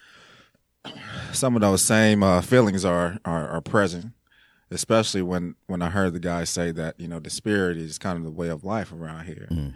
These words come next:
Speaker 1: You know, and by definition, the spirit is what? The absence of hope. As we've seen with the Chicago community, they also felt hopeless or like their backs were against the wall, that they could not somehow come out of that situation,
Speaker 2: Mm-hmm.
Speaker 1: making it a habit.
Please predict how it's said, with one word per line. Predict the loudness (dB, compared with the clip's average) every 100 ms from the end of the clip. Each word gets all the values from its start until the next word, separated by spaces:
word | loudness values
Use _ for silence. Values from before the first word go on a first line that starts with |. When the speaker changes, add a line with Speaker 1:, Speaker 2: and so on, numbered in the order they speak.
| -14 _ _ -8
Speaker 1:
You |
know, | -4
and | -2
by | 0 0
definition, | -2 -4 -2 -2 -2
the | -6
spirit | 0 2 4
is | 2
what? | -2 -4
The | -4
absence | -2 -2 -4 -8 -8
of | -2
hope. | 0 0 -4 _ _ _ _ -2
As | 0 2
we've | 2
seen | 2 2
with | 2
the | 0
Chicago | -4 0 2 2 0 -2 -4 -8
community, | -6 -4 -2 -4 -6 -8 0
they | 2
also | 4 4 2 -2
felt | 0 0 0 -2 -12 -20 -20 _ 4
hopeless | 4 4 -2 -4
or |
like | -2 -2
their | -2 2
backs | 4 4 0
were | -4
against | -2 -4 -6
the | -2
wall, | 0 0
that | -2 -6
they | -6
could | -2 -2
not | 0 -2 -4 -16 -20 _ _
somehow | 2 4 4 2
come | 2 2 4
out | 4 4
of | 2
that | -2
situation, | -2 -4 -2 0 2 0 -4 -10 -12 -4
Speaker 2:
Mm-hmm. | -2 0 0
Speaker 1:
making | 0 -2 -4
it | -6
a |
habit. | -2 0 0 -2